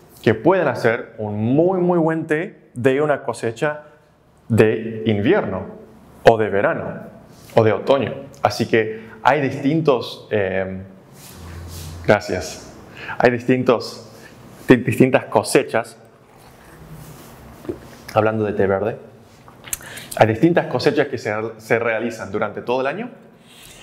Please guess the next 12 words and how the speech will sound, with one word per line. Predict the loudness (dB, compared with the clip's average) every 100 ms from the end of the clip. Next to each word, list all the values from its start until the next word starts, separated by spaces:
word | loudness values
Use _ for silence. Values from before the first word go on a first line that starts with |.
| -18 -18 2
y, | 4 4 2 -2 -8 2
eh, | 2 4
se | 0
puede | 2 2 2
hacer | 2 -2 -4 -6
té. | -6 -6 -12 -20 _ _ _ _ _ -20 -20 4
No | 6 6
es | 4
tan | 0 2
común | 0 0 -4
en |
invierno, | -2 -2 -2 -2 -8